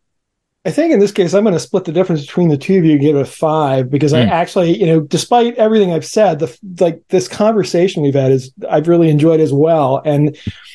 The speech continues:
Speaker 1: to me, it's like, e-, there are movies that, even if they don't necessarily work for me as well as I, I would like them to, the fact that they give me something to talk about, like, the, the bad movies where there's just nothing to be said.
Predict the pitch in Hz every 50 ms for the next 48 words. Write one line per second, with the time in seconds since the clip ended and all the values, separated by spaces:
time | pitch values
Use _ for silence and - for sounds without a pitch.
0 | - _ _ _ _ _ _ _ _ _ _ _ _ _ _ _ _ _ _ _
1 | _ _ - 214 208 233 254 247 226 202 196 - 208 185 185 - _ - - 233
2 | 226 226 214 214 202 196 214 240 269 254 247 196 220 208 202 - 233 226 262 247
3 | 233 208 - 226 196 202 202 196 185 170 151 165 185 180 - - 208 202 196 185
4 | 170 156 143 151 160 180 180 - - 196 185 185 185 180 165 135 151 156 156 160
5 | 160 156 147 151 143 139 143 - 165 143 143 135 135 139 139 147 147 151 180 175
6 | 165 180 180 156 151 - - 185 170 165 165 - - 180 170 - 160 147 165 165
7 | 170 160 - 170 151 151 147 143 139 - 156 147 147 139 180 170 165 160 170 185
8 | 180 160 - 196 170 160 175 165 214 240 254 247 220 233 233 214 202 185 185 185
9 | 185 185 170 - 220 - - 175 180 185 - 190 170 151 147 151 143 - - 147
10 | 139 151 165 185 220 -